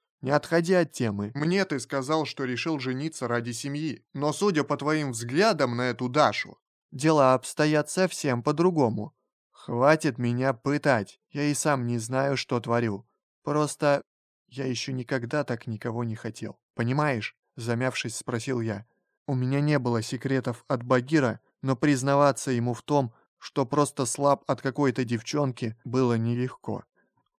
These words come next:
"Понимаю. Именно поэтому я глубоко женатый мужчина, дружище. Но я совершенно точно не ожидал,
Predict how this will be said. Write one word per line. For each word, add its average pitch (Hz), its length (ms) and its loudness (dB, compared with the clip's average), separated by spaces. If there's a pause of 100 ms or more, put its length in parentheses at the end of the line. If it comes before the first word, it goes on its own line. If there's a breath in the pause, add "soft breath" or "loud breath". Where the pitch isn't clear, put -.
(720)
"Понимаю. 113 760 -2 (220)
Именно 135 420 0
поэтому 117 720 -2 (140)
я 143 200 0
глубоко 147 560 2
женатый 127 540 0
мужчина, 127 720 -4 (120)
дружище. 117 600 -4 (280)
Но 123 160 -2
я 147 180 6
совершенно 135 760 -2
точно 127 500 -2
не 110 120 -2
ожидал, 107 640 0